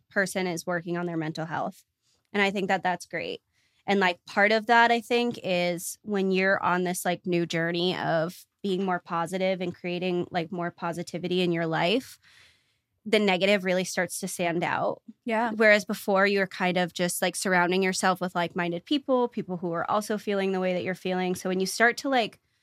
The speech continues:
Speaker 1: I call it, like, you're on the Mass Pike or you're on the highway and you get
Speaker 2: Mm-hmm.
Speaker 1: off of an exit and someone stays on,
Speaker 2: Yeah.
Speaker 1: you kinda start to, like, have different perspectives, and it can be really hard when you're still surrounded by those same people.
Speaker 2: Yeah.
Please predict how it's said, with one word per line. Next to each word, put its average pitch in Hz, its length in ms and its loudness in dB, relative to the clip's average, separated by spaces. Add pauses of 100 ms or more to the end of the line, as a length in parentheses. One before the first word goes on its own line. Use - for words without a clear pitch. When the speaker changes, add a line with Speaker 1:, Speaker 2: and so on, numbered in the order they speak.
(800)
Speaker 1:
I 208 60 2
call 240 280 4
it, 233 140 4
like, 180 240 0 (140)
you're 190 200 -4
on 180 180 0
the 170 140 -2
Mass 165 280 -4
Pike 156 400 -2
or 165 80 -4
you're 165 180 -4
on 185 280 2
the 180 80 -4
highway 170 640 -2
and - 160 4
you 277 100 4
get 196 120 2
Speaker 2:
Mm-hmm. 175 80 4
Speaker 1:
off 180 140 -4
of - 80 -4
an 180 180 -2
exit 196 400 -2
and 180 100 -8
someone 175 320 -2
stays 175 360 -4
on, 175 500 -4 (360)
Speaker 2:
Yeah. 196 220 0
Speaker 1:
you - 40 -2
kinda 208 200 0
start - 320 -2
to, 196 160 -4 (360)
like, 190 140 -8 (460)
have 196 280 0
different 196 280 -2
perspectives, 214 640 0
and 185 100 0
it - 100 -8
can 208 140 -4
be 220 140 2
really 196 300 2
hard 180 340 0
when 180 120 -2
you're 175 120 -2
still 180 240 -4
surrounded 170 420 -4
by 170 140 -2
those 165 200 -4
same 170 280 -2
people. 226 480 0
Speaker 2:
Yeah. 214 220 -6